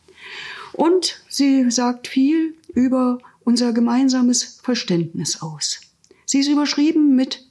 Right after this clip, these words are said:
Führungsspieler. Gelegentlich empfange ich angehende Journalistinnen und Journalisten im Bundestag.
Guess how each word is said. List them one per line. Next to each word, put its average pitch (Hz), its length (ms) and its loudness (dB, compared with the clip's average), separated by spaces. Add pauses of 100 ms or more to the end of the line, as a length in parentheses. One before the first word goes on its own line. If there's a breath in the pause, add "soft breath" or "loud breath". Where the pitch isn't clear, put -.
(120)
Führungsspieler. - 1080 -4 (2750 loud breath)
Gelegentlich 339 840 0
empfange 247 480 0
ich - 400 -6
angehende 262 640 2
Journalistinnen 220 920 0
und 214 140 0
Journalisten 233 840 0
im 233 220 0
Bundestag. - 840 -4